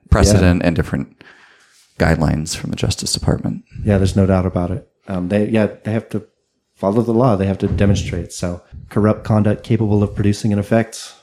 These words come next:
Speaker 2: that pre-, prevents justice from being duly administered. Like, you have to show that and demonstrate it.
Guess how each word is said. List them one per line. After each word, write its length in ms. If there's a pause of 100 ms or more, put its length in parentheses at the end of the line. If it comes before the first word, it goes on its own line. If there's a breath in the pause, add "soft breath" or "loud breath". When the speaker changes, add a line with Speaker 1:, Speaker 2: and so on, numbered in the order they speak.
(200)
Speaker 2:
that 160
pre-, 140
prevents 440
justice 360
from 160
being 220
duly 260
administered. 540
Like, 200
you 60
have 120
to 80
show 320
that 240
and 100
demonstrate 440
it. 140